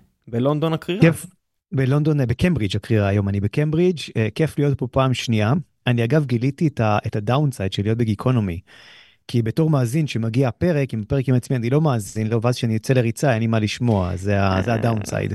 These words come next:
Speaker 1: לא, לא יודע אם, אם אלה יהיו הצרות שלך, אה, לאחרונה אני פשוט הח-, החלטתי, "יאללה, זה עושה לי טוב", אני פשוט דוחף את זה בין פגישות.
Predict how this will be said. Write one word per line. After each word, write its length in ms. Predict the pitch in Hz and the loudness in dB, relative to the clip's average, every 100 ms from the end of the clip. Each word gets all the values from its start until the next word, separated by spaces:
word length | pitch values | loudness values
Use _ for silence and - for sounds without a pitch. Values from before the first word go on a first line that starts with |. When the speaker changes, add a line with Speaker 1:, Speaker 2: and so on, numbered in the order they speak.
| - | -6
Speaker 1:
לא, 140 | 165 160 | -4 -4
לא 120 | 156 | -2
יודע 180 | 160 156 | 0 0
אם, 140 | 147 143 - - | 0 -2 -4 -4
אם 140 | 131 | -2
אלה 240 | 139 147 147 | 0 0 0
יהיו 300 | 139 139 135 | 0 0 0
הצרות 460 | - 127 120 156 | -2 -4 0 0
שלך, 280 | 190 175 139 220 254 240 | 0 -4 -2 0 0 -2
אה, 360 | 135 131 135 135 | -2 0 0 0
לאחרונה 460 | 135 135 101 143 143 | 0 -2 0 0 0
אני 240 | 143 135 | 0 -2
פשוט 260 | 131 165 139 | -2 -4 -4
הח-, 140 | - - | -8 -4
החלטתי, 320 | 135 139 139 | -2 -2 0
"יאללה, 240 | 127 123 110 165 | -2 -2 -4 -8
זה 140 | 120 | -4
עושה 180 | 120 156 | -2 0
לי 100 | 135 | -2
טוב", 300 | - 170 160 | 0 0 0
אני 120 | 123 | -2
פשוט 140 | 139 139 | -4 -2
דוחף 340 | 110 147 - | 0 -2 -2
את 80 | 127 | -2
זה 100 | 123 | 0
בין 240 | 135 139 | 0 0
פגישות. 460 | 120 120 175 180 | -2 0 0 0